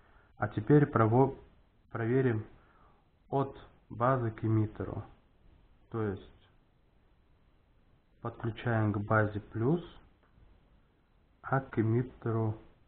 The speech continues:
мы подключаем, так скажем, минус через светодиод.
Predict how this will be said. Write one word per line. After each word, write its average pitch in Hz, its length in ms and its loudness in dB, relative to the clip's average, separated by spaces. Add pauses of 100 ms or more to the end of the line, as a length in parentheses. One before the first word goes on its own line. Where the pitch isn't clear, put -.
мы 117 200 -6
подключаем, 110 840 -6 (400)
так - 220 -14
скажем, 104 420 -6
минус 117 320 0 (160)
через 107 300 -6
светодиод. 101 640 -4